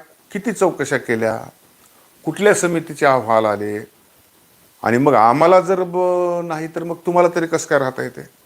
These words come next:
यामुळं ज्या ओबीसी आरक्षणाचा सर्वाधिक फायदा घेत आहेत जाती, साडेतीनशे जाती जवळपास आहेत ओबीसीमध्ये, पण त्यातल्या दहा पाचच जाती त्याचा फायदा घेतात असा आरोप केला जातो.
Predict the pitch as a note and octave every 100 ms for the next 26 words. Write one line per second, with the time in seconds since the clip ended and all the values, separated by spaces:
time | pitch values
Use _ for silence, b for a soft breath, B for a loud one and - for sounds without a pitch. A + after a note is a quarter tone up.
0 | b b b _ _ A2+ G#2+ C#3 D#3 C#3
1 | B2+ C#3+ D#3+ E3+ E3+ _ _ _ _ _
2 | _ _ G2+ B2+ B2 B2 C3 D3+ - D#3
3 | E3 E3+ F3 - - A2+ C#3 C#3 C3+ C3
4 | C3 C#3+ C#3 C3 C3 B2+ B2+ C#3 D3+ -
5 | A#2+ A#2 B2+ A2+ A2+ A2 A2 G2 F#2+ -
6 | F#2 - _ _ _ _ _ _ _ -
7 | G#2+ B2 B2+ A#2+ C3 C3+ C3 C3+ C3+ C#3+
8 | C#3 C#3+ C#3 C3 B2+ - _ _ _ -
9 | A#2 B2 B2 A#2 B2+ D3+ D3+ D3 C3 D3+
10 | C3 B2 B2+ C3+ D#3 D3 C#3 C#3 C3+ B2+
11 | C#3 B2+ B2+ B2+ C3 D3+ C#3+ D3 D3+ D#3+
12 | D#3+ C3+ A#2+ G#2+ G#2 D#3+ -